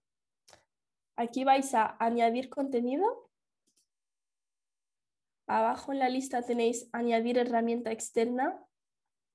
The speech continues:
Esto quedará grabado, entonces si queréis volver a verlo <laughs> podéis, eh, acceder.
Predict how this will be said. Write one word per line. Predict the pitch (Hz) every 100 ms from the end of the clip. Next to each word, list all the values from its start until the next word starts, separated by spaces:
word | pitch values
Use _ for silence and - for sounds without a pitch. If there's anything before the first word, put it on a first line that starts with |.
| _ _ _ _ _ _ _
Esto | 269 - 240
quedará | 262 233 226
grabado, | 247 226 220 220
entonces | 214 240 254 -
si | 233
queréis | 220 226 269
volver | 226 226
a | 226
verlo | 226 226 247 254
<laughs> |
podéis, | 262 262 254 226 - -
eh, | 233
acceder. | 226 - 226 233